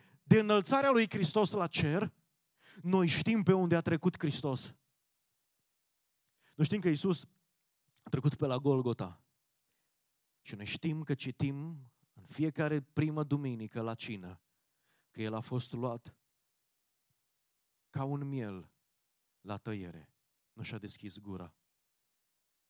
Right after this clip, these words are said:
Și noi știm că El a fost adus jertfa supremă la Golgota pe cruce. Noi toți ar fi trebuit să aducem ceva Domnului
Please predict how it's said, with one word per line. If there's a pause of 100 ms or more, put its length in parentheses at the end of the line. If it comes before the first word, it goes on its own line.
(540)
Și
noi
știm
că
El
a
fost
adus (500)
jertfa
supremă (800)
la
Golgota
pe
cruce. (2250)
Noi
toți
ar
fi
trebuit
să
aducem
ceva
Domnului